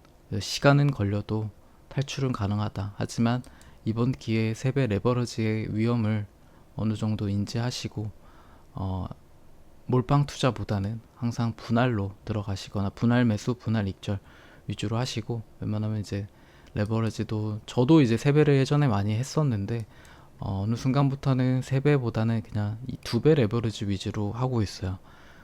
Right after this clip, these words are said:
조금의 리스크를 안더라도 좀 덜 안기 위해서. 그래서 이 부분에 대해서 조금 인지해 주시고, 어, 시간은 걸리더라도 어느 정도 평단을 맞추면 회복할 수 있을 걸로 보입니다. 어, 그리고 마지막으로 하나 더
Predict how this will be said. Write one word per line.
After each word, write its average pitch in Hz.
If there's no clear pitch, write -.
조금의 139
리스크를 120
안더라도 110
좀 113
덜 104
안기 98
위해서. 98
그래서 104
이 101
부분에 107
대해서 107
조금 -
인지해 110
주시고, 120
어, -
시간은 139
걸리더라도 113
어느 104
정도 104
평단을 117
맞추면 101
회복할 110
수 -
있을 -
걸로 104
보입니다. 98
어, 113
그리고 107
마지막으로 117
하나 123
더 113